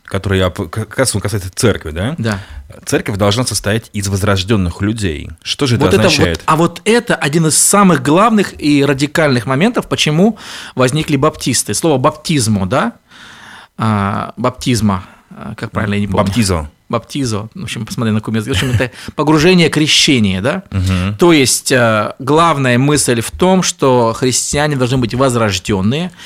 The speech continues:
Speaker 2: и крещение должно совершаться по собственному желанию, понимая, что человек делает. То есть одно из самых радикальных моментов было прекращение крещения младенцев или непонимающих людей, что происходит, да?
Speaker 1: Смотри, а иногда я разговариваю с христианами других
Speaker 2: <clears throat>
Speaker 1: деноминаций, других
Speaker 2: Ага.
Speaker 1: конфессий,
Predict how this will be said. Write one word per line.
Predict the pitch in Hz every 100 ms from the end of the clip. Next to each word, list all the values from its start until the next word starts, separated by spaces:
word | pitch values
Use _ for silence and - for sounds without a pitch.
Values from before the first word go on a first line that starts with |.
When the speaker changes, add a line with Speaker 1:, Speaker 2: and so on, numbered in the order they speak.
| - - -
Speaker 2:
и | 160 135
крещение | 143 135 - - 165 175 180
должно | 143 135 143 143
совершаться | 143 135 117 - 160 160 -
по | 117 - 160 147
собственному | - 147 - 127
желанию, | 113 131 156 147 123
понимая, | 127 127 135 139
что | - 143
человек | - 127 123 120
делает. | 107 117 101 - -
То | - - -
есть | - 139
одно | 139 160
из | 135
самых | 156 139 135
радикальных | 131 139 147 131 117
моментов | 127 117 151 117
было | 120 165 156 - - - -
прекращение | 139 135 - - 160 151
крещения | 139 127 - 147 135
младенцев | 123 123 120 131 120 - 113 -
или | 117 110
непонимающих | 117 117 117 120 113 -
людей, | 117 110
что | 101 107
происходит, | 113 104 - 104 90
да? | 117 - _ _ - -
Speaker 1:
Смотри, | - 117 120 104 78
а | -
иногда | 87 98 131
я | 127
разговариваю | 98 104 110 101
с | - -
христианами | 104 - 110 98
других | 98 - 87
Speaker 2:
<clears throat> |
Speaker 1:
деноминаций, | 98 98 117 165 -
других | 85 92 104
Speaker 2:
Ага. | 95
Speaker 1:
конфессий, | 92 95 82 80 73